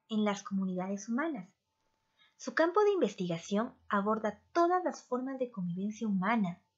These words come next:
con incidencia en las poblaciones indígenas. Y finalmente,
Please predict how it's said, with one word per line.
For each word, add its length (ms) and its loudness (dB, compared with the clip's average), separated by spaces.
con 140 0
incidencia 800 -2
en 100 -6
las 160 -4
poblaciones 720 -6
indígenas. 580 -14
Y 80 -6
finalmente, 840 0